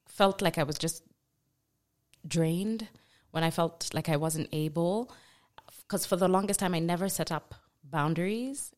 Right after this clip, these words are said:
And when I started to set up boundaries is when I realized that the, the relationship started to fall apart, because it became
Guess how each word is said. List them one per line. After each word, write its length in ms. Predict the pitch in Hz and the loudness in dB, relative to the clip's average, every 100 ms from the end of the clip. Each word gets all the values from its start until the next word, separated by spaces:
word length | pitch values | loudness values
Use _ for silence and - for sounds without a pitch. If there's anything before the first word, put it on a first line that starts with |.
| 175 | -2
And 160 | 170 | 0
when 100 | 165 | 2
I 80 | 165 | 2
started 400 | 170 190 202 - | 2 0 -2 -4
to 80 | 156 | -4
set 200 | - 151 | -4 -4
up 140 | 139 | -6
boundaries 380 | 147 147 143 143 | -2 -2 -2 -4
is 140 | 143 | -4
when 100 | 147 | -2
I 80 | 151 | -2
realized 460 | 143 147 147 143 147 | -2 -4 -4 -4 -4
that 160 | 147 - | -6 -6
the, 280 | 71 65 50 - - _ | -6 -6 -8 -12 -20 _
the 120 | 151 | -6
relationship 600 | 135 113 151 131 - - | -4 -4 -6 -6 -8 -6
started 300 | - 131 135 | -6 -6 -6
to 60 | 143 | -10
fall 220 | - 139 | -10 -8
apart, 520 | 131 - 113 - - - - _ _ _ _ | -6 -8 -8 -8 -10 -16 -20 _ _ _ _
because 560 | 151 - 170 135 - - | -4 0 2 2 0 -4
it 160 | - - | -12 -8
became 680 | 143 - 170 135 131 147 | -8 -4 -2 -2 -4 -6